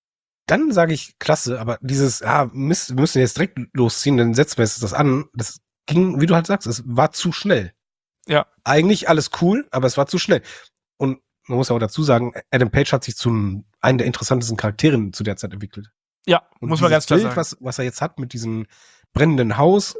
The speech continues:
Speaker 1: wo er davor sitzt und dann einen Whisky-Schluck trinkt, das wird er nie wieder verlieren. Das hat er für die Ewigkeit. Das
Speaker 2: Ja.
Speaker 1: ist badass und zeigt gleich ja auch, dass seine Begründung,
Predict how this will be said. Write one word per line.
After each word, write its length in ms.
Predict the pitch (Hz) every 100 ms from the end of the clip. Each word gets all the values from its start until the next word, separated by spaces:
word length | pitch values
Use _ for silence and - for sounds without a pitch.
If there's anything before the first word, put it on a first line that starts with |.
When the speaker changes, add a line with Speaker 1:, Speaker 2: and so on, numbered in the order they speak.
| -
Speaker 1:
wo 340 | 131 117 120
er 20 |
davor 280 | 113 - 147
sitzt 220 | 143 143
und 40 | 117
dann 100 | 117
einen 160 | 113
Whisky-Schluck 640 | 113 160 123 117 104 120 -
trinkt, 400 | - 147 - - _ _ _ _ _ _ _ _ _ _ _ - _ -
das 240 | - -
wird 140 | 151
er 60 | 147
nie 140 | 147
wieder 180 | 156 151
verlieren. 400 | - 151 156 104
Das 160 | - 107
hat 100 | 131
er 60 | 143
für 100 | 135
die 120 | 127
Ewigkeit. 580 | 135 127 - 104 101 -
Das 140 | - 117
Speaker 2:
Ja. 60 |
Speaker 1:
ist 200 | 131 131
badass 520 | - 123 131 123 123 120
und 300 | 120 - - 131 123 _ _ _ _ _ _
zeigt 300 | - 143 160
gleich 160 | - 139
ja 100 | 123
auch, 120 | 139
dass 200 | - 123
seine 240 | 123 135 131
Begründung, 720 | 123 117 156 226 156 202